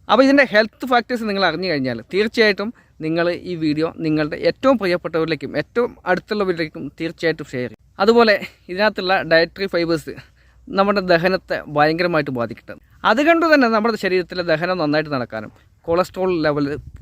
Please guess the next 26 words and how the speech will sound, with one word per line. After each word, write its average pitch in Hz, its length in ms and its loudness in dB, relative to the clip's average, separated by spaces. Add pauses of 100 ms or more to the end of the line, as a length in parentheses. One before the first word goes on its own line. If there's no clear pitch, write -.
കുറയാനും 143 380 0
വേണ്ടി 143 200 -2
ഇത് 147 120 -6
സഹായിക്കുന്നുണ്ട്. 117 680 -6 (300)
അതുപോലെ 240 460 4
നമ്മുടെ 202 260 2
ബ്ലഡ് 180 360 0
പ്രഷർ 214 240 -4
പെട്ടെന്ന് 180 360 -8
കൂടുന്ന 156 320 -6
സമയങ്ങളിൽ 123 520 -4 (340)
നമ്മുടെ 170 240 -2
ആർട്ടറീസ് 147 480 0
വലിഞ്ഞു 131 380 -2
മുറുകും. 107 320 -10 (360)
വലിഞ്ഞു 233 320 6
മുറുകിക്കഴിഞ്ഞാൽ 170 760 -2 (260)
സ്വാഭാവികമായിട്ടും 170 840 0
അതിലുള്ള 151 540 0 (100)
ബ്ലഡ് 147 320 -4
ഫ്ലോ 156 300 -4 (220)
തടസ്സപ്പെടാനും 131 680 -4 (500)
നമുക്ക്, 143 400 -4 (160)
ആ, 135 140 0 (120)
കാർഡിയോവാസ്കുലർ 151 720 2
ഡിസീസ് 139 440 -6